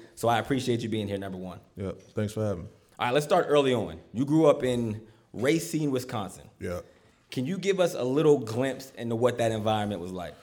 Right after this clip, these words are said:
Speaker 2: I know a lot of people, when you hear Racine, Wisconsin, initially you like, "Is it black people there, right?"
Speaker 1: <laughs>
Speaker 2: It's like, it's a real question. And, um, the environment was extremely crazy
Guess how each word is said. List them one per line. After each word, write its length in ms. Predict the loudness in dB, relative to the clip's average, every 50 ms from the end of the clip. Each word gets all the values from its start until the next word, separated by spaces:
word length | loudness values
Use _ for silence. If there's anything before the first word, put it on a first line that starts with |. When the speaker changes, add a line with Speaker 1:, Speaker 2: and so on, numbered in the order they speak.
| -20 -20 _ _ _ -20 -10 -4
Speaker 2:
I 40 | 0
know 180 | 2 4 4
a 20 | 4
lot 220 | 4 4 2 2
of 80 | 0 0
people, 300 | -2 -2 0 0 0 0
when 140 | 2 2
you 120 | 2 2 2
hear 320 | 4 4 4 4 4 4
Racine, 600 | 4 2 2 2 2 0 -2 -2 0 0 0 0 2
Wisconsin, 760 | 2 0 0 -2 -2 -2 0 0 0 0 -2 -2 -4 -4 -2
initially 480 | 0 0 0 0 0 -2 -4 -4 -4
you 140 | -4 -2 -2
like, 320 | -2 -2 -2 -4 -6 -8 -14 -20 _ _ _ _ -10
"Is 120 | -8 -8
it 140 | -8 -6 -4
black 300 | -2 -2 -2 -2 -4 -6
people 260 | -8 -8 -6 -6 -6
there, 160 | -6 -6 -6
right?" 260 | -6 -6 -6 -6 -6 -8 -8 -8 -8 0 2
Speaker 1:
<laughs> 380 | 2 2 2 0 -4 -6 -6 -8 -12 -16 -20 -20 -20 -16
Speaker 2:
It's 420 | -4 2 4 4 4 4 0 -2 0
like, 220 | 2 2 2 2
it's 120 | 0 0 0
a 40 | 2
real 240 | 6 8 8 8 8
question. 500 | 8 8 8 8 8 4 -2 -4 -6 -6 -10 -14 -12 -4
And, 640 | 0 2 4 4 6 6 4 4 2 0 -2 -8 -10 -4 0
um, 460 | 2 4 4 4 4 2 2 0 -4 -6 -12 -20 _ _ _ _ _ _ _ _ _ _ _ _ _ _ _ _ -4
the 140 | 0 0
environment 580 | 0 2 4 6 6 6 6 6 6 4 2 0
was 140 | 0 -2 -2
extremely 480 | -2 -4 -4 -2 -2 0 0 0 -2
crazy 480 | -2 -2 -2 0 0 0 -2 -4 -6